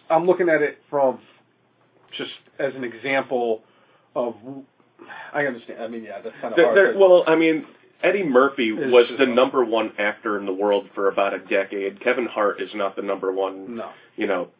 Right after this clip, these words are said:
Speaker 1: Maybe
Speaker 2: actor in the
Speaker 1: it was a bad
Speaker 2: world,
Speaker 1: example.
Speaker 2: but, uh, Kevin, I, I don't think it's a bad example. It's just, uh, when you're thinking about comedic actors,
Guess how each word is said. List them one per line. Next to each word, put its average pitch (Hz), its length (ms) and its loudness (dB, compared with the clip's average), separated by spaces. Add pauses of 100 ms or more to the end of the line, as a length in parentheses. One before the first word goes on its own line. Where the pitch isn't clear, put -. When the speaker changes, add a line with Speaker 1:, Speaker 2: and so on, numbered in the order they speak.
(160)
Speaker 1:
Maybe 104 160 4
Speaker 2:
actor 131 160 6
in 113 100 4
the 113 60 2
Speaker 1:
it - 20 2
was 107 80 2
a - 20 6
bad 113 80 6
Speaker 2:
world, 104 200 6
Speaker 1:
example. 98 380 -2 (440)
Speaker 2:
but, 123 80 -4
uh, 143 160 0
Kevin, 165 260 0 (120)
I, - 260 -10
I 196 60 -4
don't 240 160 -2
think - 120 -4
it's - 140 -6
a 139 60 -6
bad 104 440 -2
example. 104 520 -6
It's 101 180 -10
just, - 200 -4 (420)
uh, 107 180 2
when 110 160 0
you're 107 140 -4
thinking 135 260 -4
about 110 300 -2
comedic 117 400 -2
actors, 113 420 -2